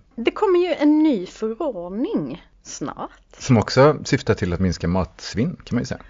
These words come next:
Speaker 1: Precis. Första januari tjugotjugofyra så kommer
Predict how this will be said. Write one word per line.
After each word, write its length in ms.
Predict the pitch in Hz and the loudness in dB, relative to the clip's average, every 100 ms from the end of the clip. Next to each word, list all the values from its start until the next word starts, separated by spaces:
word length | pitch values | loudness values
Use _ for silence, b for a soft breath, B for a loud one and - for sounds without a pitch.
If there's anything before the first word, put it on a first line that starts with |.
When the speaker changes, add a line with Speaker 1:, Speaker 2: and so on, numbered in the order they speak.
| b | b
Speaker 1:
Precis. 540 | - 262 254 294 226 - | 0 0 2 0 0 -10
Första 500 | - 330 - 311 311 | 2 2 2 0 2
januari 680 | 285 302 302 233 208 214 208 - | 0 0 4 2 2 -6 -8 -12
tjugotjugofyra 960 | - 233 214 190 - 202 269 294 302 - | -6 -4 -4 -8 -10 -8 -4 -4 -4 -8
så 140 | - | -12
kommer 500 | - 202 180 180 185 | -8 -8 -6 -6 -6